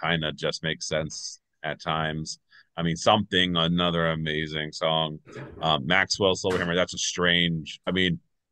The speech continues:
some real twisted kinda lyrics, like, uh, you know, definitely if you're a teacher, you're not happy with tho-, with that track right there. So,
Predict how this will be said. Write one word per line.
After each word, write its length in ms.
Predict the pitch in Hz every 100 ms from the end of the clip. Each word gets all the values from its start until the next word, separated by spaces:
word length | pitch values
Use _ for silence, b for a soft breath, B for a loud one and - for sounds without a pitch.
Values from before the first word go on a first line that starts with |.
| _ _ _ -
some 260 | - 90
real 200 | 95 95
twisted 500 | - 98 98 - 85 92
kinda 240 | 82 80
lyrics, 480 | 80 85 82 78 -
like, 180 | 73 73
uh, 320 | 73 73 69 58
you 100 | 82
know, 180 | 73 69 - -
definitely 440 | 107 - 95 85 _ _ -
if 140 | 87
you're 120 | 101
a 60 | 85
teacher, 460 | - 107 92 87 78
you're 160 | 80
not 280 | 82 80 76
happy 480 | 80 76 - 76 67 _ _ _ _
with 160 | 80 71
tho-, 260 | 82 78
with 220 | 78 78 71
that 200 | 78 -
track 300 | 82 76 71
right 200 | 73 71
there. 320 | 78 78 71
So, 280 | - 80